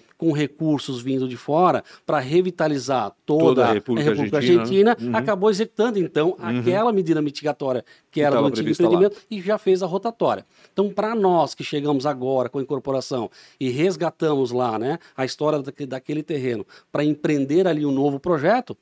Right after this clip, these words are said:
Speaker 1: né, aí nós fizemos toda uma, um, um, o estudo nos mostrou isso, principalmente no momento de pandemia,
Speaker 2: Uhum.
Speaker 1: o que as pessoas queriam em termos de moradia,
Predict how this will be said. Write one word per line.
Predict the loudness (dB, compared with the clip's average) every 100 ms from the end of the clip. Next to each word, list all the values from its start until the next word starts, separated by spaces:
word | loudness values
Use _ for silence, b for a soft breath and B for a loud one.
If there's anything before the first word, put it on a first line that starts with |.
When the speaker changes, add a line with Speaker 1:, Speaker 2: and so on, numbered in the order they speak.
| -10
Speaker 1:
né, | -6 -6 b b _ _ _
aí | -8 -8 -6
nós | -6 -6
fizemos | -4 -4 -4
toda | -2 0 0 -2
uma, | -6 -8 -4
um, | -4
um, | -4 -6 -6 -12 -8
o | -8
estudo | -8 -8 -4 -2
nos | -2
mostrou | -2 -4 -2 -2
isso, | -2 -2 -8 b b b
principalmente | 2 2 2 -4 -2 0 -2 -4
no |
momento | -2 0 0 -2
de | -6
pandemia, | -2 0 0 0 0 -2 -4 b
Speaker 2:
Uhum. | -4 -2
Speaker 1:
o | -2
que | -6
as | -6
pessoas | -6 -4 -4 -4
queriam | -8 -6 -4 -4
em | -6
termos | -4 -4 -4
de | -2 -2
moradia, | 2 6 6 4 2 -2 -8 -4 0 0